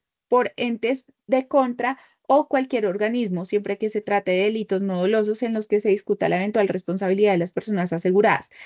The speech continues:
Se cubren los perjuicios por los que los asegurados sean responsables por haber cometido un acto incorrecto respecto del cual se les siga o se les debiera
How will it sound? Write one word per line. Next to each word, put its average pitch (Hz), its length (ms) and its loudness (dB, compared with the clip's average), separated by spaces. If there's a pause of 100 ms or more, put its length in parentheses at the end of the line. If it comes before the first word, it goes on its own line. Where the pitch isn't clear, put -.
(180)
Se 254 180 2
cubren 254 320 4
los 247 140 -4
perjuicios 262 560 -2 (100)
por 262 380 4 (100)
los 247 360 -2
que 240 180 -2
los 240 180 -2
asegurados 240 600 0
sean 208 200 -4
responsables 214 720 -2 (240)
por 254 160 4
haber 233 180 4
cometido 220 380 -2
un 208 100 -2
acto 196 240 -4
incorrecto 214 540 -2
respecto 233 460 -4
del 196 200 2
cual 262 260 2
se 220 180 -2
les 190 180 2
siga 214 300 2
o 262 40 2
se 254 80 0
les 208 160 2
debiera 196 500 2